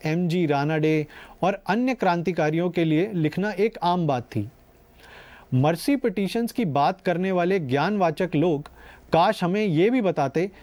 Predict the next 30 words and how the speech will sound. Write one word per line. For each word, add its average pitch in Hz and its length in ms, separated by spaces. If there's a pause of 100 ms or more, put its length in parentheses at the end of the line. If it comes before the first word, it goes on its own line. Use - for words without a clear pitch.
(240)
कि 220 180
सेल्युलर 208 600
जेल 185 240
के 190 160
कैदियों 165 420
का 170 120
जीवन 147 380 (320)
कैसा 143 300
था। 104 260 (340)
फैक्ट 180 400
नंबर 226 320
थ्री, 143 300 (840)
Savarkar's 185 720
release 175 500 (100)
linked 180 440
to 208 80
the 202 140 (100)
closure 165 400 (120)
of 165 200 (260)
काला 160 260
पानी 190 360 (120)
and 151 180
not 180 180
his 196 180 (120)
petitions। 123 480 (920)
जो 165 280
लोग 262 280
ये 143 260
सोचते 202 440
हैं 175 300